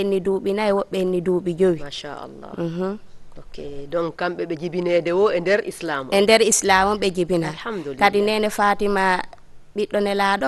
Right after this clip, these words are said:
Speaker 1: on no
Speaker 2: Mhm.
Speaker 1: hecciri ɓe duuɓi jeetati.
Speaker 2: Ok,
Speaker 1: Mm.
Speaker 2: alhamdulillah. Ok, ɗon faami ke ɗon nene, nene Khadija e wonde fi nene Aisha. Haray joni noon fi nene Aisha ɗo.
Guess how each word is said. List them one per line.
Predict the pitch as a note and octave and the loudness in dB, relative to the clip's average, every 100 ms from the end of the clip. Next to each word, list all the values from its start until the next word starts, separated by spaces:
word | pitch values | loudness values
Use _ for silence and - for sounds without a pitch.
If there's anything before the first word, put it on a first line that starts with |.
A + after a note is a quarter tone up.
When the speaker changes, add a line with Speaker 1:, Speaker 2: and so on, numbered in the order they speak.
| A3+ | 0
Speaker 1:
on | G3+ | 2
no | F#3+ | 6
Speaker 2:
Mhm. | |
Speaker 1:
hecciri | A#3 D#3 G3+ G3 | 6 4 -2 2
ɓe | F#3+ | 2
duuɓi | G3 F3 F3 | 2 0 2
jeetati. | G#3+ G#3 E3+ - - F3+ | 4 4 2 -6 -10 -10
Speaker 2:
Ok, | G#3 - - | -12 -14 -16
Speaker 1:
Mm. | F#3 F#3+ - | -14 -14 -6
Speaker 2:
alhamdulillah. | F#3 F3 D#3 D3 - - - - - - - - - - - - | -2 -2 -4 -8 -12 -16 -18 -20 -18 -18 -18 -20 -20 -20 -12 -2
Ok, | D4+ - C4 | -2 2 2
ɗon | A#3 A#3 | 4 2
faami | A#3 G#3+ A3 | 2 0 0
ke | A3 F#3+ | 0 -2
ɗon | F3+ | -2
nene, | F3+ E3+ - E3+ | -2 -2 -6 -6
nene | E3+ D#3 D3+ D3 | -4 -4 -6 -6
Khadija | D#3+ D#3 D#3 D3 D#3 D3+ D3+ - | -8 -8 -8 -4 -4 -4 -8 -10
e | D#3+ | -8
wonde | D3 D3+ C#3 | -6 -6 -8
fi | D3 D3+ | -10 -10
nene | C#3+ C#3 C#3 | -8 -8 -8
Aisha. | C#3 F3+ | -10 -8
Haray | A#3+ C4+ A3 | -6 -4 -2
joni | F#3+ F3+ F3 | 0 0 -2
noon | D#3 D3 | -4 -4
fi | - F3+ | -6 -4
nene | E3 D3+ | -2 -2
Aisha | D3+ D3+ - - | -2 -4 -6 -10
ɗo. | C#3 | -10